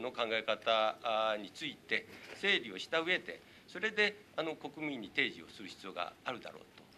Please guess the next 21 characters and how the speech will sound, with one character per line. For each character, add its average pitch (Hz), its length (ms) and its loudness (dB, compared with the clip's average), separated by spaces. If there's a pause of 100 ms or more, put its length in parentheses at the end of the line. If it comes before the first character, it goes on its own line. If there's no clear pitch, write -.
(220)
そ - 100 -6
の 233 80 4
上 247 160 6
で 120 300 2
新 135 240 4
し 135 100 -6
い - 40 -4
規 - 120 -8
制 123 180 -2
庁 - 160 -8
が - 100 -10
で 92 100 -14
す - 100 -14
ね、 175 220 -4
あ 117 80 0
の、 110 200 -4 (640)
基 127 140 -6
準 104 240 -8 (160)
と 127 100 -4
し - 120 -8
て 104 260 0